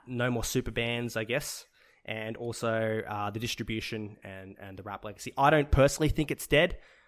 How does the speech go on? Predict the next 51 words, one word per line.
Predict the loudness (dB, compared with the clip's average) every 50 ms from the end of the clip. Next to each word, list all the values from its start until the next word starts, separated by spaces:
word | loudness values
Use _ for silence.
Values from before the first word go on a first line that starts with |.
| _ _ -4
Um, | -2 0 0 0 0 -2 -4 -6 -8 -8
yes, | -2 2 2 2 2 4 4
I've | 4 4 4
been | 0 -4 -4
disappointed | -6 -6 -4 -2 -2 -2 -2
with | -2 -4
a | -4
lot | -2 -2
of | -2 -2
my | -4 -4
favorite | -2 -4 -4 -4 -4 -6
rock | -6 -6 -6 -4 -6
acts | -6 -6 -6 -10 -8 -6
and | -4 -4
what | -4 -6 -4
they've | -6 -6 -6 -4
produced, | -6 -6 -6 -4 -2 -2 -2 -2 -4 -10 -12 -16 _ _ _ _ _ _ _ _ _ _ _ _ _ _ _ _ _ _ _ _ _ _ -14
I | -8
guess, | -6 -6 -4 -2 -2
in | -2
the | 0 0
back | 0 -2 -2 0
half | 0 0 2 2 0 -2
of | -4
their | -4 -4 -4
career, | -4 -2 -2 0 2 2 2
and, | 0 0 -2
and | -2 -2 -2
I, | -2 -2 0 0 0 0
I | 0
guess | -2 -2 0 0
I'll | 0 0
be | 2 0
able | 0 0
to | -2
find | -2 -2 -2 -2 0 -2
that | -2 -2 -2
out | -2 -4 -4
this, | -4 -8 -8 -8 -8
this | -6 -6 -6 -4 -2
week | 0 0 -2 -2 -4 -8
or | -8 -8 -8 -8
today | -6 -6 -4 -2 0 0 0 0 0
if | 0 -2
you're | -2 -2
listening | -2 -2 -4 -4 -6 -4
to | -4
it | -4 -4
on | -4
launch | -4 -4 -4 -4 -4 -4 -4
day | -4 -4 -4 -4